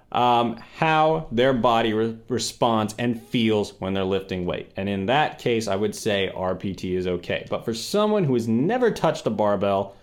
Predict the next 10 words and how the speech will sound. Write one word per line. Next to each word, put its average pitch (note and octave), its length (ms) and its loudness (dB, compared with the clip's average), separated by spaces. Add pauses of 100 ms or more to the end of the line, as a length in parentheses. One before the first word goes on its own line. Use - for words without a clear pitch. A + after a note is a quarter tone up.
(220)
I C3+ 180 0
would E3+ 200 2
say A2+ 520 0
reverse C3+ 400 0
pyramid D3 500 -2
training A#2 760 -2 (160)
is G2 200 -4
not G#2+ 480 0
the A2 80 -2
best G2 360 -2